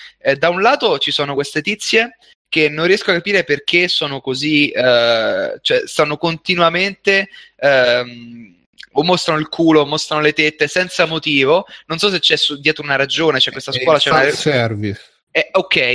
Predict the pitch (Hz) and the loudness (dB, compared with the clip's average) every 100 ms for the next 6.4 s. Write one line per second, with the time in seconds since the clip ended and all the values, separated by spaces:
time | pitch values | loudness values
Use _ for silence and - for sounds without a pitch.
0 | - 180 196 254 330 330 170 160 135 - | 0 0 0 2 2 2 -2 0 -2 -6
1 | 180 226 262 - - 277 - - _ _ | -6 -4 -6 -6 -2 -4 -4 -20 _ _
2 | 226 247 214 - 175 - - 226 202 160 | -2 2 0 -2 -2 0 2 0 -2 -4
3 | 143 165 175 127 - 127 190 220 - 165 | -2 2 2 0 -4 -8 -6 0 0 0
4 | 139 165 165 127 - 196 - - - 196 | -2 0 0 0 0 0 -2 -10 -4 -2
5 | 277 220 170 139 147 143 147 - 156 143 | 0 0 2 2 4 4 2 2 2 2
6 | - 160 156 | 4 6 6